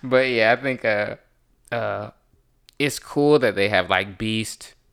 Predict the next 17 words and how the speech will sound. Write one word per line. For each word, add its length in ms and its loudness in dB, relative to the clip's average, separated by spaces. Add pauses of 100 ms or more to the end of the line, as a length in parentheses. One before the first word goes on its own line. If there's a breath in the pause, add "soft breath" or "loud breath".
(360)
on 120 -2
the 180 -2
opposite 460 -2
side, 380 4
which 200 -4
makes, 400 -4
like, 180 6
on 160 2
the, 80 -6 (460 soft breath)
this, 360 -8
the 100 -12
side 380 6
that's 180 -2
like, 220 2
"We 120 -4
should 180 -12
just 260 -10